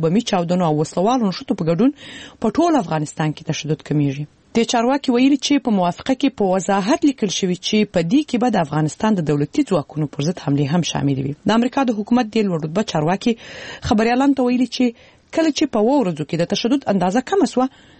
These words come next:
خبرې به بل پړاو ته ولاړې سي چې هغه به د ټولو افغانانو په ګډون د بین الافغاني خبرو پیل وي. رویټرز اژانس د دې امریکایي چارواکي په حواله لیکلي، "موږ غواړو چې د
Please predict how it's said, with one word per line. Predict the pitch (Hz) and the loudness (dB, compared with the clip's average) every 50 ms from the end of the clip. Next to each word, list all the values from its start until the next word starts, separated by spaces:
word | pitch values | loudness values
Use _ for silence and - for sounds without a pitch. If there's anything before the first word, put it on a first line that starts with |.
| _ _ - - | _ _ -6 -2
خبرې | 208 196 202 233 262 233 | 0 0 2 2 2 2
به | 269 262 214 202 | 2 2 2 2
بل | 269 262 - | 0 0 0
پړاو | - 170 156 139 - | -2 -2 -2 -2 -4
ته | - - | -4 -4
ولاړې | 156 151 151 147 147 - | -2 -2 -2 -2 -4 -4
سي | - 170 156 143 139 - - | -2 -2 -2 -2 -4 -6 -2
چې | - 175 | -2 0
هغه | 143 139 185 185 | 0 0 -2 -2
به | 220 196 | -2 -2
د | 180 - - | -2 0 0
ټولو | 294 311 302 226 | 2 2 2 2
افغانانو | 175 151 147 156 160 156 160 156 - - | 0 -2 -2 0 0 0 0 0 -2 -2
په | 143 143 | -2 0
ګډون | 165 196 311 370 - - - - - - - _ - | 0 0 0 -2 -4 -10 -18 -20 -20 -20 -8 _ -2
د | 226 190 | 0 0
بین | 196 185 165 160 | 0 0 -2 -4
الافغاني | 147 - - 165 139 143 147 170 208 240 - | -4 -4 -4 -4 -2 0 0 2 2 0 0
خبرو | - 175 170 220 208 - - - | -2 0 0 0 0 -2 -2 -4
پیل | 147 147 139 143 | -4 -2 -2 -2
وي. | 156 151 - - - _ _ - 220 | -4 -4 -6 -12 -20 _ _ -2 0
رویټرز | 277 330 320 - 330 320 294 - - - 202 | 0 0 0 0 -2 -2 -2 -4 -4 -2 0
اژانس | 214 202 226 240 247 233 - | 2 2 2 2 2 0 0
د | 196 | -2
دې | 185 180 180 | 0 0 0
امریکایي | 175 165 - - 196 226 - | -2 -2 -2 -2 -2 -2 0
چارواکي | - 196 175 202 214 202 - - | 0 0 0 0 -2 -2 -4 -4
په | 165 | -2
حواله | 170 175 196 214 180 | 0 2 2 2 0
لیکلي، | 170 - 240 226 220 - - _ - - - - - - - 262 | 0 2 2 2 2 0 -4 _ -20 -18 -16 -16 -16 -4 -2 0
"موږ | 320 302 294 | 0 0 2
غواړو | 311 311 311 320 330 - | 2 2 2 0 -2 -4
چې | - | -2
د | 214 | 0